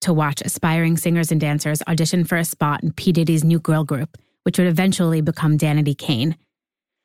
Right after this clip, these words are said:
But it was the show's choreographer, Lorianne Gibson, that kept my attention. Lorianne was kind of mean, mm, maybe tough.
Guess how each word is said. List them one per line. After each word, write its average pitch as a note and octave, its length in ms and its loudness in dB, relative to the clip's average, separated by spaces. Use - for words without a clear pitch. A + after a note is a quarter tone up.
But G#3+ 100 4
it A#3 60 2
was G#3+ 160 0
the A#3 80 0
show's A#3 320 -2
choreographer, E3+ 840 -2
Lorianne F3 500 2
Gibson, D3 480 -2
that E3+ 160 -6
kept - 260 -4
my D#3+ 120 2
attention. D3+ 600 -4
Lorianne D#4+ 440 -2
was A#3+ 120 -2
kind F#3 280 0
of D#3 100 0
mean, D#3 400 0
mm, B3+ 460 0
maybe B3 240 0
tough. - 540 -8